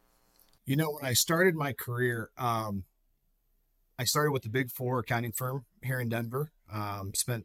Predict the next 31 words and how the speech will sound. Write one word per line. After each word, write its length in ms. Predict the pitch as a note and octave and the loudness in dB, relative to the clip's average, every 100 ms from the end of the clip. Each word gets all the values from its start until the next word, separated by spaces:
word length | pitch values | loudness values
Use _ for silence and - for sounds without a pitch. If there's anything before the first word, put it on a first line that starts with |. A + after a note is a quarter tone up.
| - | -8
most 280 | A#2+ A#2 - | -2 -2 0
of 40 | |
my 120 | A2+ | -2
time 260 | G#2 A#2 A2 | -2 -2 -2
on 80 | G#2 | -4
the 80 | G#2 | -4
audit 320 | G#2+ A2+ G#2+ | -2 0 0
side 420 | - A2+ A2 A2 | -2 -2 -2 -4
in 120 | G#2+ | -6
the 100 | G#2 | -6
energy 260 | G#2+ G2+ G2+ | -6 -6 -6
practice. 640 | - G2+ G2+ B2 B2 - _ _ _ _ _ _ | -4 -6 -6 -6 -6 -6 _ _ _ _ _ _
And 320 | C3+ B2+ B2 | -2 0 -2
back 280 | A2+ D3+ - | 0 0 0
then 200 | D3 D3 | -2 -2
it 100 | C3+ | -2
was 120 | A2+ | -4
trying 240 | - C3+ A#2+ | -2 0 0
to 60 | |
figure 280 | A2+ B2+ A2+ | 0 -2 0
out, 280 | A#2 A2+ - | -2 -4 -2
do 80 | A2+ | -2
I 80 | A2 | -2
want 220 | A2+ A2+ | -2 -4
to 40 | |
be 380 | G2+ A2 G#2 F#2+ _ - | -2 -2 -2 -6 _ -2
partner 640 | D3 B2 C3+ C3 C3 C3 | -2 0 -4 -4 -4 -6
or 540 | - A2 G#2+ G2+ G2 F#2+ | -4 -2 -2 -2 -4 -4
C 260 | - C3 | -2 0
F 160 | A#2+ - | -2 -2
O? 420 | A#2+ A2+ A2+ A2 | -2 -2 -4 -6